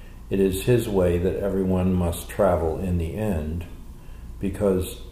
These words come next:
it is this ending God himself appointed. In the dream of time, it seems to be far off,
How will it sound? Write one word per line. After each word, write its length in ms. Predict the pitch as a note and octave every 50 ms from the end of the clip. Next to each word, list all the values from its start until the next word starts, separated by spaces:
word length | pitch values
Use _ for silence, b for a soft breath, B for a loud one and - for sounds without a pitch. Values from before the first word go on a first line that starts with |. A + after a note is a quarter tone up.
| - -
it 160 | - A2+ G#2+ F#2+
is 380 | F#2+ F2 E2+ - - - -
this 440 | A2+ A#2 A#2 G2+ E2+ - - - - - -
ending 720 | - A#2 A#2 A#2+ B2 A2+ F#2+ D2+ D2 C#2+ D2+ D#2+ E2+ F2 - -
God 400 | - F#2+ F#2 F#2 F#2+ F#2+ F2+ E2+
himself 500 | F#2+ F#2 F2 E2+ - - G2 F2 F2+ -
appointed. 720 | - - - - - A2 G#2+ G2+ F2 - - - - - - - - - - - - - - - - - - - - - - - B B B B B B B B B B -
In 160 | G2+ G2 F#2+
the 80 | F#2+ F2+
dream 420 | F2+ F2+ G2+ G#2+ A#2 A#2 A2+ G#2+
of 180 | G2 F2 - -
time, 480 | - - A2+ A2 G2+ F2 E2+ E2+ E2+
it 160 | F2 F2 -
seems 400 | - - - G2+ F#2 F#2 F2+ -
to 60 | - E2+
be 220 | D#2+ F2+ F2+ E2+
far 440 | - - - F2+ F2 F2 D#2+ D2+ E2
off, 500 | E2+ D2+ C2+ C2 - - - - -